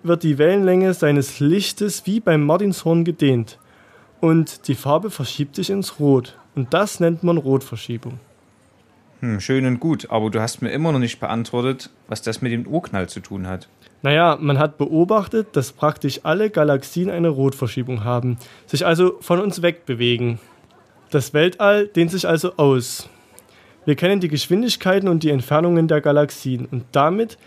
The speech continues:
Speaker 1: kann man ganz leicht ausrechnen, wie lange es her ist, dass sie alle an einem einzigen Punkt waren. Und das ist der Urknall.
Speaker 2: Und was kommt bei deiner Rechnung dann raus?
Speaker 1: Hm, so vierzehn Milliarden Jahre.
Speaker 2: Ja,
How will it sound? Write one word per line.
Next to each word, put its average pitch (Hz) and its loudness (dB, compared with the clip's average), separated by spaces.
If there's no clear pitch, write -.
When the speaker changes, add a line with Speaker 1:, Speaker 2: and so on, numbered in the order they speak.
Speaker 1:
kann 151 0
man 143 0
ganz 175 0
leicht 180 0
ausrechnen, 170 0
wie 208 0
lange 170 2
es 147 -4
her 156 2
ist, 185 -2
dass 190 0
sie 143 -4
alle 180 4
an 139 -2
einem 135 -4
einzigen 170 -2
Punkt 160 -2
waren. 117 -4
Und 147 0
das 202 2
ist - -6
der 180 2
Urknall. 120 -2
Speaker 2:
Und 117 -2
was 104 -2
kommt 113 -4
bei 107 0
deiner 104 0
Rechnung 104 -2
dann 95 -2
raus? 95 -2
Speaker 1:
Hm, 190 -6
so 165 0
vierzehn 180 -2
Milliarden 139 2
Jahre. 117 -2
Speaker 2:
Ja, 98 0